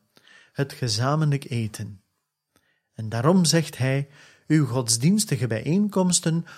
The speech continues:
houdt gij op een wijze die meer kwaad dan goed doet."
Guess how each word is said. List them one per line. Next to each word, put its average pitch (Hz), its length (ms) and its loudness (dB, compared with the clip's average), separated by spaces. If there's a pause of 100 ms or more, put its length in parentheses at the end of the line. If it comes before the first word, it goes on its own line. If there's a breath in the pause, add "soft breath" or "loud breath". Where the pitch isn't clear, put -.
(160 loud breath)
houdt 156 420 0
gij 170 240 -2
op 135 200 -4
een 117 180 -4
wijze 143 500 -2
die 120 160 -4
meer 110 280 -4
kwaad 196 500 -2 (300 loud breath)
dan 143 220 0
goed - 360 -8
doet." - 400 -8